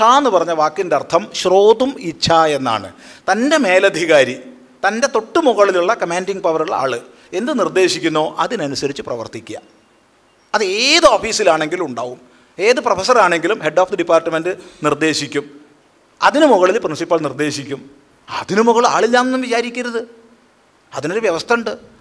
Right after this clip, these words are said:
ആ വ്യവസ്ഥയ്ക്കനുസരിച്ച് മുകളിൽ നിന്നുള്ള നിർദ്ദേശം അനുസരിച്ച് പ്രവർത്തിക്കാനേ ഏത് തൊഴിൽ മേഖലയിലും ആർക്കും അധികാരമുള്ളൂ. അത് അടിച്ചമർത്തലാണെന്നോ അത് കീഴാളത്വമാണെന്നോ ഒക്കെ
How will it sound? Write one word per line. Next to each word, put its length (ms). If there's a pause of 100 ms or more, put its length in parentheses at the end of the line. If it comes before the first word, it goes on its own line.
(120)
ആ 80
വ്യവസ്ഥയ്ക്കനുസരിച്ച് 960
മുകളിൽ 360
നിന്നുള്ള 300
നിർദ്ദേശം 480
അനുസരിച്ച് 400
പ്രവർത്തിക്കാനേ 760 (480)
ഏത് 360
തൊഴിൽ 280
മേഖലയിലും 640 (420)
ആർക്കും 580
അധികാരമുള്ളൂ. 760 (720)
അത് 340 (420)
അടിച്ചമർത്തലാണെന്നോ 960 (200)
അത് 180
കീഴാളത്വമാണെന്നോ 1040
ഒക്കെ 140